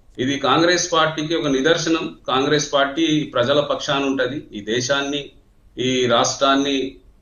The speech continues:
చాలా కాలం ప్రవే-, మరి పరిపాలించింది. ప్రజలకు చాలా పెద్ద ఎత్తున అనేక కార్యక్రమాలు ప్రవేశపెట్టి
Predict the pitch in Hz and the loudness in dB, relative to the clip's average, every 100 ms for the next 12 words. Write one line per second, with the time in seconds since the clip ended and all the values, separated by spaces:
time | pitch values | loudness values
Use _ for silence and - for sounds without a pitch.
0 | - 117 147 143 135 139 135 120 127 131 | -4 2 2 2 0 0 -2 -2 -2 -2
1 | 113 101 113 113 110 117 131 131 131 123 | -2 -2 -2 0 0 0 2 0 0 -4
2 | 123 131 - - _ _ _ 120 123 160 | -6 -6 -12 -18 _ _ _ 0 2 4
3 | 175 175 170 147 127 160 160 139 135 160 | 4 2 0 2 2 2 2 -2 0 0
4 | 165 160 156 135 - 127 165 175 175 160 | 2 0 0 -2 -4 -2 0 0 -2 0
5 | 147 175 175 170 165 160 160 143 - - | 0 0 -4 -4 -2 -2 -4 -6 -12 -20
6 | - 123 143 147 151 143 160 156 135 - | -4 0 2 2 0 -2 0 0 -2 -6